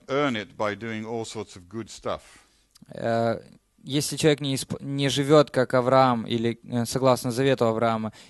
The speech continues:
Speaker 2: или, э, нельзя получить это, со-, просто совершая какие-то определённые вещи.
Speaker 1: Okay, the third point.
Speaker 2: Э, третье.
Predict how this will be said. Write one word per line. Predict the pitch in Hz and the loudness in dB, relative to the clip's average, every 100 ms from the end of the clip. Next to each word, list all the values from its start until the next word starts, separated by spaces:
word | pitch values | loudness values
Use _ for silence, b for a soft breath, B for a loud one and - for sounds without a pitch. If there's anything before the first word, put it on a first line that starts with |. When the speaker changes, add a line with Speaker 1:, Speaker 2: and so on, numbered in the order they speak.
| - | -4
Speaker 2:
или, | 131 135 139 131 b b b - | 0 2 4 2 b b b 0
э, | 120 123 | 4 4
нельзя | 131 143 143 170 | 2 0 4 4
получить | - 147 139 165 151 | 6 2 2 -2 2
это, | 165 165 151 | 2 4 0
со-, | - 135 | -2 -6
просто | - 143 143 135 | 0 2 2 -2
совершая | - 127 120 - 131 117 | -4 -2 -2 2 2 2
какие-то | - 113 | -2 -6
определённые | 107 107 113 110 107 | -8 -8 -8 -8 -10
вещи. | 101 92 - | -14 -16 -16
Speaker 1:
Okay, | 95 92 113 131 | -16 -6 -4 -4
the | 123 | -6
third | - 147 127 - | -6 -4 -4 -8
point. | 101 82 - _ _ _ _ _ _ _ | -8 -8 -14 _ _ _ _ _ _ _
Speaker 2:
Э, | 117 117 | -4 -4
третье. | - 147 143 - 107 | 2 4 4 2 -4